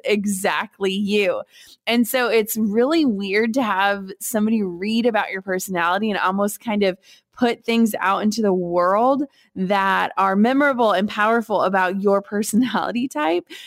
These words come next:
And sometimes they're not the things that you love the most about yourself, but it's so, so incredible. For me, it totally reinforced natural traits of mine that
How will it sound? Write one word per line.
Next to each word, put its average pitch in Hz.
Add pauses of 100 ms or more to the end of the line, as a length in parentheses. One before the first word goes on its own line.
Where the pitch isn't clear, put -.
(120)
And 262
sometimes 415
they're 427
not 415
the 359
things 302
that 294
you 254
love 233
the 254
most 254
about 202
yourself, 190
but 190
it's 208
so, 226
so 185
incredible. 180 (560)
For 254
me, 247
it 254
totally 277
reinforced 240
natural 196
traits 185
of 185
mine 160
that 180